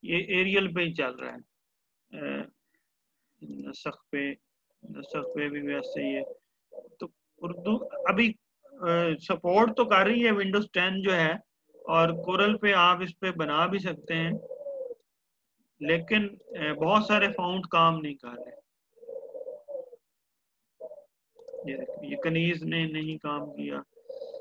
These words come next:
यहाँ पे मैंने एक अलवी नस्तालीक install किया हुआ है।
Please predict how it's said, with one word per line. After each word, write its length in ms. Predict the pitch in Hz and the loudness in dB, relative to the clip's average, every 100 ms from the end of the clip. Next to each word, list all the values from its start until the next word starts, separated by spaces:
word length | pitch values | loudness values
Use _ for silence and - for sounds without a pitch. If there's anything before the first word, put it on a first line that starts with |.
| - - | -12 -6
यहाँ 260 | 151 160 175 | 0 2 2
पे 140 | 180 | 0
मैंने 400 | 175 175 170 170 | -2 -2 0 0
एक 120 | 165 | 0
अलवी 560 | - - 170 180 202 196 | -6 -6 -2 -2 0 0
नस्तालीक 680 | 180 - - 175 170 170 165 | -2 -2 2 2 2 -2 -2
install 520 | 165 165 160 156 160 | -6 -2 0 2 0
किया 260 | 151 160 156 | -2 -2 0
हुआ 320 | 156 151 | 0 -2
है। 60 | 151 | -4